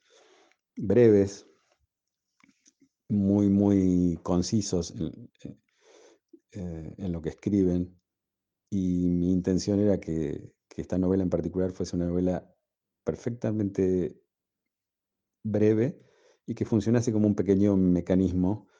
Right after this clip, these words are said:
de relojería donde n-, nada, eh, sobrase. No quería que sobrara nada, quería que sea perfectamente equilibrada.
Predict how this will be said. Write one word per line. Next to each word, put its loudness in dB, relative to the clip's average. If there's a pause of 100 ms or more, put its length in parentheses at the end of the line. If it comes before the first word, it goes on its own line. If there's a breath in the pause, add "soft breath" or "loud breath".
(200 soft breath)
de -4
relojería 2
donde 4 (160)
n-, -2
nada, 0 (680)
eh, -10 (720)
sobrase. -4 (680)
No -2
quería 0
que -6
sobrara 0
nada, -6
quería -6
que -6
sea -4
perfectamente -2
equilibrada. -4